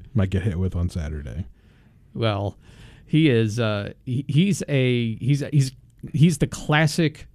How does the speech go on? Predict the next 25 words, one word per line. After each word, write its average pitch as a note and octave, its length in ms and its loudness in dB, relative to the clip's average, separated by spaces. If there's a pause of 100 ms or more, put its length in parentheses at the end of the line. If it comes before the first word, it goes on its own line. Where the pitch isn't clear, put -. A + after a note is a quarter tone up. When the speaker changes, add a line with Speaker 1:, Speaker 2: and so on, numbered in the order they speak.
Speaker 2:
you C3 180 0
love C3+ 220 4
him C3+ 160 2
if A#2+ 80 -2
he's B2+ 180 0
on B2+ 140 0
your A#2 100 -2
team, A#2+ 300 -2
you G#2+ 100 -2
really A2+ 160 0
don't G#2+ 200 -2
like A2 220 -4
him G#2+ 100 -6
if G2+ 120 -6
he's G2 180 -8
not F#2+ 320 -6 (540)
on G#2 140 -10
your F#2 100 -10
team E2+ 380 -12
kind - 160 -8
of, G2 200 -12
kind - 160 -6
of - 60 -12
player. A#1+ 400 -12 (840)
Speaker 1:
Yes. - 460 -6